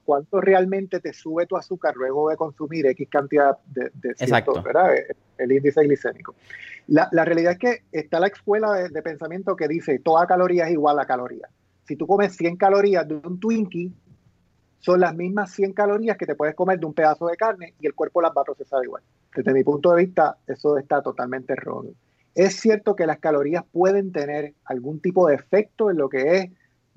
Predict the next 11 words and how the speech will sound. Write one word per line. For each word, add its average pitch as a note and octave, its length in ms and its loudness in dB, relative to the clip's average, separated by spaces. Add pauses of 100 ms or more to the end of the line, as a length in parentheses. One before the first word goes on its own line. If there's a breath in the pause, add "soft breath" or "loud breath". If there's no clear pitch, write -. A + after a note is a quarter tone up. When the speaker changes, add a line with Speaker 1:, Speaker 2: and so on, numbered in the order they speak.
(300)
Speaker 1:
pérdida F3+ 380 2
de D#3 80 -2
peso, E3+ 280 -4
etcétera, D3 640 -4
pero D#3 200 0
la D3 100 0
realidad D3 480 0
es F#3+ 160 -6
que G3 260 0
el D#3 180 -2
proceso E3 760 -2